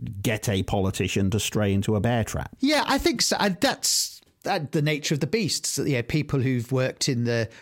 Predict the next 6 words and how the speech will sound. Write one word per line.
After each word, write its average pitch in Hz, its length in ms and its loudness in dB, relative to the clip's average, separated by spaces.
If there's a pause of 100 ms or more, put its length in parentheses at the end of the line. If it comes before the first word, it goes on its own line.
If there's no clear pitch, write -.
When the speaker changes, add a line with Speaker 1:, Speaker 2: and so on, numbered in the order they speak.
Speaker 2:
the 127 100 -2
lobby 127 300 0
at - 80 -2
Westminster, 139 800 0 (280)
they 151 380 2
are 139 340 2